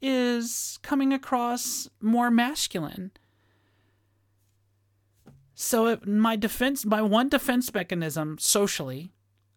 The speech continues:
um, <laughs> means that, you know, i-, if, if I, here's my thing.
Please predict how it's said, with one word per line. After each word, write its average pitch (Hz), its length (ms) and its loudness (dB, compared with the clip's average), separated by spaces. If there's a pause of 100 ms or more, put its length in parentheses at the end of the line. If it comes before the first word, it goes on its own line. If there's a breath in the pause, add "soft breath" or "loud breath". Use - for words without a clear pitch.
(120)
um, 170 640 0 (240)
<laughs> - 1300 -10
means 247 380 2
that, 208 460 6
you 240 160 -2
know, 180 420 0 (200)
i-, - 180 -6
if, 214 320 0
if 214 160 2
I, 294 200 0 (280)
here's 269 260 -4
my 208 100 -2
thing. - 280 -14